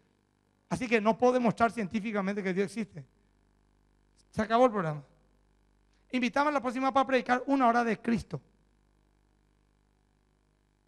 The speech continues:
De eso sí quiero hablar, pero no de pavadas. No quiero hablar con gente reprobada en cuanto a la fe.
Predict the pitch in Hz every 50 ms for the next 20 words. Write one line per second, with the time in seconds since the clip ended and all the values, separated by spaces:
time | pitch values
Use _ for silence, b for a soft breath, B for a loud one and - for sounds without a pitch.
0 | _ _ _ _ _ _ _ _ _ _ _ _ _ _ - 208 240 262 214 247
1 | 180 220 208 214 233 220 202 180 180 180 170 208 202 214 247 262 254 - 202 175
2 | 175 185 175 165 156 - _ _ _ _ _ _ _ _ _ _ _ _ _ _
3 | _ _ _ _ _ - 208 220 214 262 277 285 269 269 285 262 285 269 - -
4 | 269 262 262 277 262 277 277 277 262 247 226 220 233 240 254 262 254 220 254 254
5 | 247 247 240 214 202 180 - - 220 175 135